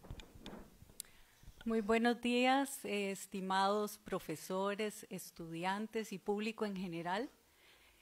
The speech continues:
Eh, hoy vamos a tratar, pues, el tema del bicentenario de la grandiosa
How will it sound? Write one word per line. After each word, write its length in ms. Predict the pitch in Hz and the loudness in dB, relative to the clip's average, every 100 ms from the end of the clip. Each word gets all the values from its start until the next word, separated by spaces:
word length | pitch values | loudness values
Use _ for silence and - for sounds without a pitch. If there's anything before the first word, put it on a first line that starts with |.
| _ _ - 202 | _ _ -8 -4
Eh, 340 | 196 190 185 - - | 0 0 -2 -4 -16
hoy 260 | - 190 180 | -6 -2 0
vamos 320 | 180 185 180 | -2 -2 -4
a 100 | 196 | -4
tratar, 600 | 208 202 208 196 202 226 | -4 -4 -2 0 0 -4
pues, 240 | - 180 - | -10 -10 -10
el 120 | 170 | -10
tema 480 | - 185 185 202 226 _ - - _ _ | -6 -4 -4 -4 -6 _ -20 -20 _ _
del 840 | - 180 196 185 180 180 180 208 196 | -16 -8 -4 -2 -2 -2 -2 -4 -4
bicentenario 920 | 190 - 175 170 175 175 185 180 208 | -6 -6 -6 -4 -2 0 0 0 -2
de 140 | 202 | -2
la 140 | 185 175 | -2 -4
grandiosa 1000 | 175 170 170 180 208 240 - 233 233 | -4 -4 -4 -4 -2 -2 -2 -2 -2